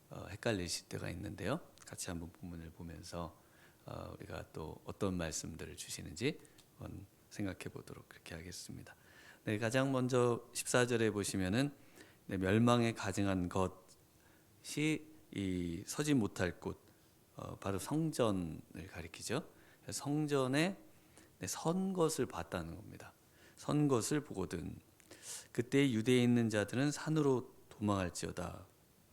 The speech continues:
그래서 이 멸망에 가증한 것이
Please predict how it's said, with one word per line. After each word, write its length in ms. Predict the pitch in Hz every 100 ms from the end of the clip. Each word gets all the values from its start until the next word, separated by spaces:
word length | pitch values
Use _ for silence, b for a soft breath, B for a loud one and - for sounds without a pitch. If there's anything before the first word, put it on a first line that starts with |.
| - _ - B B B
그래서 320 | - 127 143 143
이 200 | 113 107
멸망에 560 | 98 101 123 143 147
가증한 540 | 135 123 127 120 117 113
것이 920 | 110 104 - - - - 147 156 165